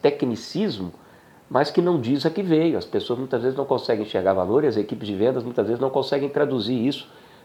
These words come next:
numa realidade de valor, de benefício, de solução para os clientes. Então isso é absolutamente necessário. A pandemia nos ensinou que as empresas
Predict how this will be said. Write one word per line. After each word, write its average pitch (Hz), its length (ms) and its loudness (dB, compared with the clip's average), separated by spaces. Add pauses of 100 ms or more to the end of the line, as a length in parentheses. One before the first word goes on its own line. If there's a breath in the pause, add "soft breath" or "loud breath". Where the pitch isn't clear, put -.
(100)
numa 110 180 0
realidade 107 540 2
de 107 100 -2
valor, 101 480 2
de 92 80 -6
benefício, 98 680 -2
de 92 120 -10
solução 90 500 -2
para 87 80 -12
os - 60 -16
clientes. 82 340 -8 (280 loud breath)
Então 117 240 0
isso 110 180 2
é 113 40 6
absolutamente 107 840 0
necessário. 113 480 0
A 110 40 2
pandemia 104 480 0
nos 98 160 -2
ensinou 92 380 -2
que 95 100 -2
as 92 100 -2
empresas 117 560 2